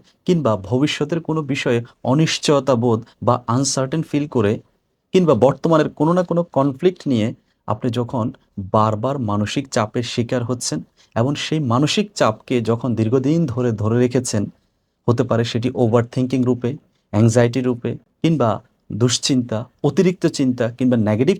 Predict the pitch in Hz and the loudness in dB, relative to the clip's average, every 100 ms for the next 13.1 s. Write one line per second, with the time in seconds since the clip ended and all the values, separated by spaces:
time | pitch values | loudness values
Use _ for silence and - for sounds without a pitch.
0 | - 170 160 131 117 113 143 123 120 110 | -2 -2 -2 -2 -4 -2 -2 -2 -4 -4
1 | 107 117 107 101 110 110 107 123 123 131 | -4 -2 -2 -2 -2 0 2 0 0 0
2 | 135 139 - 170 202 _ _ _ _ _ | 2 0 -2 -6 -8 _ _ _ _ _
3 | - 95 - 120 151 135 117 113 - 110 | -4 -4 -2 -2 -2 -4 -2 -2 0 -4
4 | 104 113 95 107 120 120 143 135 127 120 | -2 -4 0 2 2 2 0 0 0 0
5 | 104 - 110 101 - _ - 104 - 117 | -2 -2 -4 -4 -8 _ -2 0 2 2
6 | 120 117 117 139 131 - 127 117 110 - | 2 -2 0 -2 -4 0 2 2 0 -4
7 | - - - 127 123 135 147 - 107 101 | -6 -14 -6 0 2 2 0 0 -2 -4
8 | - - - 110 110 - 139 120 120 - | -8 -6 -2 -2 0 0 2 2 -2 -6
9 | _ _ _ - - 107 98 98 95 104 | _ _ _ -10 -6 -6 -4 -4 -4 -4
10 | 90 - - - 104 101 - 120 120 _ | -4 -12 -16 -2 2 2 0 -2 -6 _
11 | _ _ - - - 110 110 104 - 117 | _ _ -8 -4 2 2 4 2 0 -4
12 | 120 - - _ - 113 120 120 113 117 | -6 -10 -16 _ 0 0 0 0 0 0
13 | 123 | -6